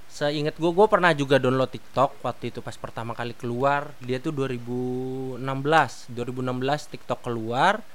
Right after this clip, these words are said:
Dia tuh kalau nggak salah video yang li-, ada yang lima belas detik sama satu menit, hampir panjangnya satu menit kalau nggak salah ya, kalau nggak salah. Nah, jadi tuh TikTok itu tuh juga dikenal katanya,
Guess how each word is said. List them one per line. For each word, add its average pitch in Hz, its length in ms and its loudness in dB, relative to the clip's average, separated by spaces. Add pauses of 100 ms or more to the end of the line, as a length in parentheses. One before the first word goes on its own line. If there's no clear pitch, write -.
(840)
Dia 131 180 -2
tuh 196 400 -2 (340)
kalau 135 220 -2
nggak 135 160 -4
salah 180 400 4 (460)
video 143 340 2
yang 143 380 0 (260)
li-, 143 160 0
ada 139 240 0
yang 156 160 4
lima 165 220 2
belas 160 200 2
detik 233 380 0 (240)
sama 175 720 2
satu - 320 0
menit, 220 300 4 (160)
hampir 156 260 2
panjangnya 175 380 0
satu 185 180 -4
menit 175 260 -2
kalau 139 220 -4
nggak 139 160 -2
salah 156 240 0
ya, 156 100 0 (720)
kalau 131 220 -6
nggak 127 80 -8
salah. 131 320 -6 (580)
Nah, 113 140 -12
jadi 117 240 -10
tuh 208 240 -4 (880)
TikTok 151 640 -8
itu 147 260 -8
tuh 196 400 -2
juga 143 300 -4
dikenal 160 480 -2
katanya, 175 560 -4